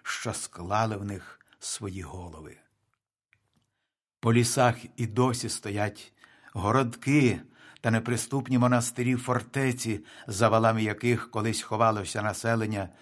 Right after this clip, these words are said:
перед ворожою навалою. В часи нової руїни вони знову стали осередками збройної боротьби, до якої охоче було місцеве селянство, що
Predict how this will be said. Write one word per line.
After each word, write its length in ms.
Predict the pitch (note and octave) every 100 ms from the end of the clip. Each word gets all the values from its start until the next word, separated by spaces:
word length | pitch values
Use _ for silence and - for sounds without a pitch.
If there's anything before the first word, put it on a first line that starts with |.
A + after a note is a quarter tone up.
| - -
перед 220 | A2 G2+
ворожою 520 | G2 G2+ G2 F#2+ F#2+
навалою. 600 | F#2+ F#2+ F#2 F2 E2 E2 - _ _ - - -
В 60 | -
часи 280 | G#2+ B2
нової 360 | A2+ A2+ A#2 A2+
руїни 420 | A2 A2 A#2+ A#2
вони 320 | A2 A2+ A2+ F#2+
знову 540 | F2+ G2 B2+ C3 B2+
стали 400 | B2 - B2 A#2+
осередками 720 | A#2 A2+ A#2+ A#2+ A2+ - A2+
збройної 640 | F#2+ F#2+ A2+ A2 G#2+ G#2+ G#2
боротьби, 560 | G#2 G2+ G#2 A#2 A2+ - - - -
до 140 | A2+
якої 320 | G#2 - A#2+ A2
охоче 520 | G#2 - B2 A#2+ B2
було 240 | A2+ A2
місцеве 560 | A2 G2 - A2+ A2+ G#2+
селянство, 880 | A#2 A2 B2 A#2 A2+ - - A2 - -
що 420 | - - A#2 A#2